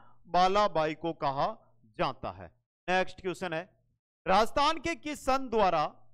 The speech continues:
सत्य बामाजी नो रूसण,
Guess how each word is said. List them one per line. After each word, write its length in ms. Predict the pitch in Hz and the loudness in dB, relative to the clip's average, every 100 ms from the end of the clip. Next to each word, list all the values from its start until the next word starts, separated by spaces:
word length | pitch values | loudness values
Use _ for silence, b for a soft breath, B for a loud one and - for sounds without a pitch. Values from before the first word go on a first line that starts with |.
| _ _ _ | _ _ _
सत्य 340 | 247 - 311 320 | -6 -2 0 2
बामाजी 680 | 240 220 214 220 185 254 220 226 294 _ _ _ - | 2 2 2 0 -2 -6 -6 -10 -18 _ _ _ -6
नो 160 | 240 254 | -4 -2
रूसण, 540 | 208 196 226 170 156 | -4 -4 -6 -6 -8